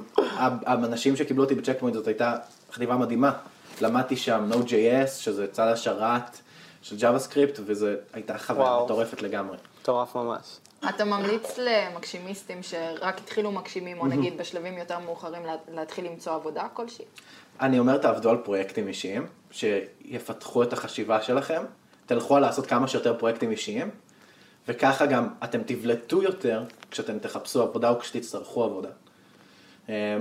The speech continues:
Speaker 1: אבל לגמרי לעבוד. כאילו, אם אתם לא מצליחים למצוא פרויקט או פחות אנשים ש-, שמנהלים דברים ויותר אנשים שקל להם כשהם מנוהלים, אז זה חוזר כאילו קצת למודעות עצמית.
Speaker 2: נכון.
Speaker 1: אז, אז אם אתם רואים שאתם יותר טובים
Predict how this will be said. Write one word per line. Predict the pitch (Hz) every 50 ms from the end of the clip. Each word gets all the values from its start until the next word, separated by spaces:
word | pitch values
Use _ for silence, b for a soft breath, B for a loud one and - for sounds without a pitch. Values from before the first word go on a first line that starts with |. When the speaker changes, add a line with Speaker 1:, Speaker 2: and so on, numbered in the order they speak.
| 113
Speaker 1:
אבל | 107 107 113 113
לגמרי | 113 110 - 123 127 131 123 120
לעבוד. | 117 107 98 95 101 98 92 87 - _ _ _ _ _ _ _ - -
כאילו, | - - 117 110 107 107 107 107 104 104 104 101 98 -
אם | 123 127 135
אתם | 135 135 131 113 107 101 104
לא | 113 120
מצליחים | 123 - - - 123 120
למצוא | 113 - 120 -
פרויקט | 113 110 139 - - -
או | - -
פחות | - - - 240 - 254
אנשים | 117 - - - - 117 247 - - b b b b b b b b b b b
ש-, | - - - 113 110 107 104 101 98 98 98 95 -
שמנהלים | - - 120 104 104 104 101 98 101 107 120 120 117
דברים | 117 113 113 104 101 98
ויותר | 98 98 - 110 113
אנשים | 110 107 - 117 107
שקל | - - - - 123 117
להם | 113 110 107 107
כשהם | - - 117 104 101
מנוהלים, | 98 101 104 104 104 104 120 156 196 208 - - _ _ _ _ _ _ _ _ _ _ _ - -
אז | - 104
זה | -
חוזר | - 131 127 135 135
כאילו | - 156 131 -
קצת | - 120 -
למודעות | 117 110 110 104 113 113 113
עצמית. | 117 - - 127 113 101 - - 156
Speaker 2:
נכון. | 143 - 151 139 127 117 - - _ _ -
Speaker 1:
אז, | 110 110 - - - -
אז | 117 110 - - - -
אם | 135 135 135
אתם | 135 123 117
רואים | 107 110 113 123
שאתם | 120 131 117 120 110
יותר | 104 - 120 113
טובים | - 120 107 113 117 113 107